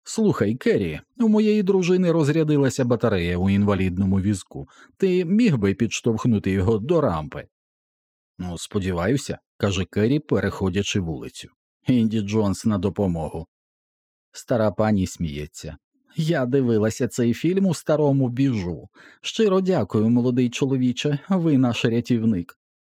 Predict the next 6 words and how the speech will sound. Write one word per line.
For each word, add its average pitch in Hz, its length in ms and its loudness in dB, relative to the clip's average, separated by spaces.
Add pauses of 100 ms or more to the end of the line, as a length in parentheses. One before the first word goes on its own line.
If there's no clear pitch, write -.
(1000)
Родді 98 380 -2
Гарріс 101 520 -2
розповідає 98 760 0
дружині, 101 640 0
звідки 139 560 0
він 139 360 2